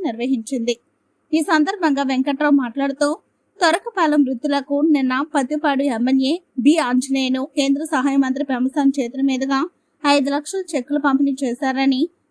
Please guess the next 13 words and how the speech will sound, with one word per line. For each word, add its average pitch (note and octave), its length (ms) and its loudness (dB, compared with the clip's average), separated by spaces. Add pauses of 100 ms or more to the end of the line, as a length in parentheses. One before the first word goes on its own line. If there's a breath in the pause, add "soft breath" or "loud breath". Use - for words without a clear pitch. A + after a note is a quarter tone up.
(120)
ప్రభుత్వం D#4+ 440 2
నిర్లక్ష్యం C#4+ 420 0
వల్ల C#4+ 140 0
జరిగిన C4 400 0
మరణాలకు B3+ 640 -2
కేవలం B3+ 280 -2
ఐదు A#3+ 240 -4
లక్షలు A#3+ 280 0
మాత్రమే C4 380 0
చెల్లించి C4+ 540 0
బాధ్యత A#3+ 500 -2
నుండి C4+ 220 0
తప్పించుకోవాలని C4+ 800 -2